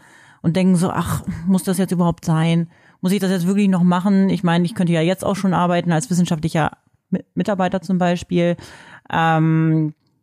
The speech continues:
oder würdest du wirklich dazu raten, "Pass mal auf, die zwei Jahre, die ziehst du jetzt wirklich noch durch? Äh, es kann ja nur besser werden", oder was würdest du den Leuten jetzt vorschlagen, die jetzt gerade in dieser Umbruchphase, Umbruchstimmung sind?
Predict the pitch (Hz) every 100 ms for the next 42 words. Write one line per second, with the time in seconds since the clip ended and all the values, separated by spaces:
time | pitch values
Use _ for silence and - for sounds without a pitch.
0 | _ _ _ _ _ _ _ - 190 196
1 | 180 185 170 170 170 175 - 170 170 165
2 | 160 175 160 170 175 190 202 - 165 165
3 | 180 202 190 175 196 - 170 185 180 175
4 | 143 - 208 262 294 - - - _ _
5 | _ _ - 160 156 160 165 - - 185
6 | 170 165 156 190 220 190 202 208 190 196
7 | - 165 160 156 175 165 165 165 147 147
8 | 160 156 - 156 151 151 156 160 151 -
9 | 147 156 156 151 147 143 - 165 156 147
10 | - - _ _ - 156 151 151 165 160
11 | 160 - - 165 156 160 160 -